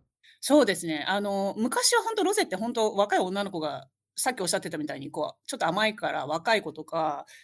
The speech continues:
あの、あんまり飲み慣れてない女性とかが飲んでるイメージだったんですけど、まあ、ピンクですしね。最近はなんかこう、いわゆるヒップスターっていうんですか、こう、男性で、こう、ちょっとワイン知ってるおしゃれな人たちとかが飲んでたり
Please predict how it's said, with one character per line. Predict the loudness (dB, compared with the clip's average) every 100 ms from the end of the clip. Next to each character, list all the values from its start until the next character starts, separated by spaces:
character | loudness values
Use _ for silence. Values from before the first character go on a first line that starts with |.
| _
あ | -6
の、 | -2 0
あ |
ん | 2
ま |
り | 2
飲 | 0
み | 2
慣 | 2
れ | 0
て | -2
な | -4
い |
女 | -4 0
性 | 0
と | -2
か | -4
が | -2 0
飲 |
ん | 0
で | -4
る |
イ |
メ | -4 -4
ー |
ジ | -4
だ | -10
っ |
た | -10
ん |
で | -10
す | -10
け | -10
ど、 | -10
ま | -4
あ、 | -4 0
ピ | 0
ン |
ク | 0
で | -4
す | -8
し | -8 -6
ね。 | -8 -10 -20 -12
最 | 0 4 6
近 | 6 6
は | 8 6
な |
ん | 4
か | 0
こ | -2 -4 -6 _ _ _ _ _ -4
う、 |
い | 4
わ | 4
ゆ |
る | 4
ヒ | 0
ッ | -2
プ | 2
ス | 6
タ | 6
ー | 4
っ | 2
て | -4
い |
う |
ん |
で | -2
す | -4
か、 | -6
こ | -4
う、 | 2
男 | 8 10 10
性 | 8 6 8
で、 | 8 6
こ | 6 2
う、 |
ち | 0
ょ |
っ | -2
と | 0
ワ | 2
イ | 2
ン |
知 | 2 -2
っ |
て | -4
る | -2
お | -2
し | 0
ゃ |
れ | 0
な | 0
人 | -6
た | -8 -6
ち |
と | -6
か | -6
が | -2 -2 -2 -8 -14 -16 -12 0
飲 | 4
ん |
で | 4
た | 2 -6
り | -6 -18 _